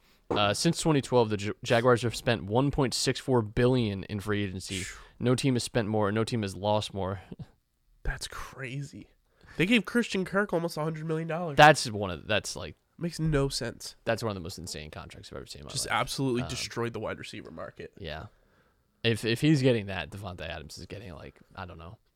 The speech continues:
Speaker 1: seventy million?
Speaker 2: Yeah.
Speaker 1: <laughs> Like,
Speaker 2: For
Speaker 1: like,
Speaker 2: one
Speaker 1: how mu-,
Speaker 2: year.
Speaker 1: genuinely, how much better of a wide receiver is Davante Adams than Christian Kirk? Like, probably, he's probably three times
Speaker 2: Yeah.
Speaker 1: the, the wide receiver he is.
Speaker 2: In
Speaker 1: So
Speaker 2: so many aspects.
Speaker 1: so there you go.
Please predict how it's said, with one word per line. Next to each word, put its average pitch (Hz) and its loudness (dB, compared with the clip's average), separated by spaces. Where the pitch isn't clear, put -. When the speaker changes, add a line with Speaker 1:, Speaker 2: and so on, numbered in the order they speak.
Speaker 1:
seventy 113 -4
million? 131 -4
Speaker 2:
Yeah. 151 4
Speaker 1:
<laughs> 156 0
Like, 233 -10
Speaker 2:
For - 6
Speaker 1:
like, 131 10
Speaker 2:
one 131 10
Speaker 1:
how 208 8
mu-, 240 6
Speaker 2:
year. 127 4
Speaker 1:
genuinely, 208 8
how 160 4
much 156 2
better 131 8
of 107 2
a 107 -2
wide 98 2
receiver 92 -6
is 95 -8
Davante 95 -6
Adams 85 -8
than 98 -12
Christian - -12
Kirk? - -14
Like, 110 -6
probably, 170 8
he's 180 0
probably 196 6
three 131 0
times 123 -2
Speaker 2:
Yeah. - -2
Speaker 1:
the, 113 -8
the 101 -12
wide 98 -8
receiver 95 -10
he 101 -14
is. - -14
Speaker 2:
In 131 -2
Speaker 1:
So 113 -2
Speaker 2:
so 123 2
many 95 -4
aspects. - -12
Speaker 1:
so - -14
there 117 0
you 110 -2
go. - -10